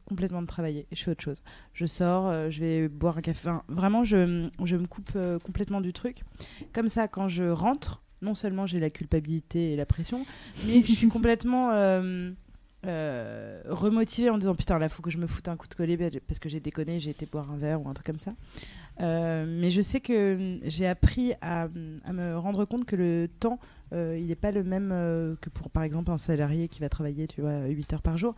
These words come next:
Euh, je commence à, enfin, ça fait, ça fait longtemps que j'écris, donc je, je connais ma productivité et je sais que je peux rattraper une journée off complètement. Et c'est un truc que ne font pas suffisamment les freelances, qui travaillent tout le temps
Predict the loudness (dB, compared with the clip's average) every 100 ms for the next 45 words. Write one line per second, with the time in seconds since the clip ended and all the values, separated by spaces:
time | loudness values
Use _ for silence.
0 | -10 -20 -14 -4 0 0 0 -2 -2 -4
1 | -8 -10 -6 -4 -4 -6 -8 -10 -8 -12
2 | -12 -20 -14 -10 -6 -4 -4 -4 -2 -4
3 | -2 -4 -4 -2 0 0 -2 -8 -14 -8
4 | -2 0 0 0 -2 -6 -6 -4 0 -2
5 | -2 -14 -20 -6 -2 -2 0 -4 -2 -2
6 | 0 -2 -6 -8 -4 0 0 0 2 4
7 | 4 2 0 2 4 4 2 0 0 0
8 | -2 -18 -16 -8 -6 -6 -10 -14 -18 -18
9 | -20 _ -2 0 -2 -2 -4 -4 -8 -4
10 | -2 0 -2 2 2 2 -4 0 0 2
11 | 0 0 -2 -4 -4 -8 -16 _ -10 -6
12 | -4 -4 -8 -12 -10 -8 -10